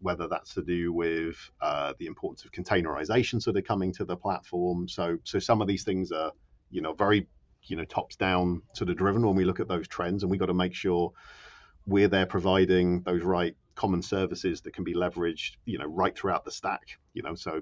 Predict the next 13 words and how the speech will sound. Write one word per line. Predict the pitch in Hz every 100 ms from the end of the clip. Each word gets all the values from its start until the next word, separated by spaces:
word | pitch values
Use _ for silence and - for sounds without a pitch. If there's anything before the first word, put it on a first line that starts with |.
| -
so | - 78
being | 87 82 85
a, | 80 78 80
uh, | 76 76 76 _
being | 85
a | 82
good | 76 -
platform | 90 - - 80
for, | - 82
for | - 85
making | 80 87 -
those | 82 82
things | - 80 80 78 -